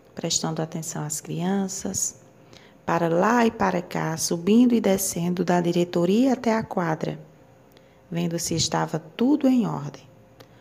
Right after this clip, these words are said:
colocando tudo nos eixos sem se cansar,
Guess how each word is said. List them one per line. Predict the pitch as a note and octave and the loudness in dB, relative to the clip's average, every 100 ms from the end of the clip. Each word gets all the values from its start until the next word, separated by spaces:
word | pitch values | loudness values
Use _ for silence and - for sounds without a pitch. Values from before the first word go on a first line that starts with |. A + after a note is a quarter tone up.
| - | -20
colocando | - E3 E3+ E3+ E3 D#3 - | -4 0 0 -2 -6 -8 -6
tudo | - C4 C4+ | 0 2 4
nos | B3 A3 - | 4 4 2
eixos | F3+ F3 F3 F#3+ F#3 - - - - | 0 0 -4 -6 -4 -6 -6 -18 -20
sem | - - A3 A#3 D#4+ | -10 -2 2 2 0
se | - C4+ | -2 -4
cansar, | - B3+ B3 - D3+ D#3 | -2 -2 -2 -6 -8 -10